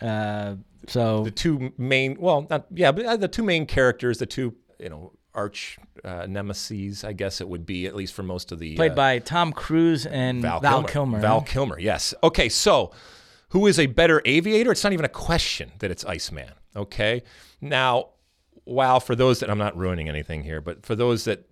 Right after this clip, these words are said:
Speaker 1: have seen the, the movie, Tom Cruise's character, uh, Maverick, goes through a catharsis and a evolution and a change because of events that happen through it and comes out the other side. We are led to believe as a better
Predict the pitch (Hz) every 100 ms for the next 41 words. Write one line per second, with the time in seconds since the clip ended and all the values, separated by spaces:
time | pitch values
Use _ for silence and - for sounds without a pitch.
0 | - 95 - - - 131 113 101 92 87
1 | 82 87 98 151 113 98 92 - _ -
2 | - _ - 127 117 - 143 120 107 -
3 | - 98 90 - 95 90 - - 87 85
4 | 90 110 120 104 92 - 104 95 - -
5 | 110 90 110 - 113 107 - 110 104 -
6 | - - 98 87 85 90 80 78 78 _
7 | - 95 85 104 117 - 92 85 80 -
8 | 147 127 104 92 - - - - _ -
9 | 113 - 117 95 95 95 104 92 - 82
10 | 131 143 - 90 - 101 90 87 - -
11 | 104 104 - 131 110 107 104 104 98 101
12 | - 131 92 95 95 101 117 113 110 82
13 | 104 139 135 98 98 - - - 117 101
14 | 98 110 107 147 151 101 104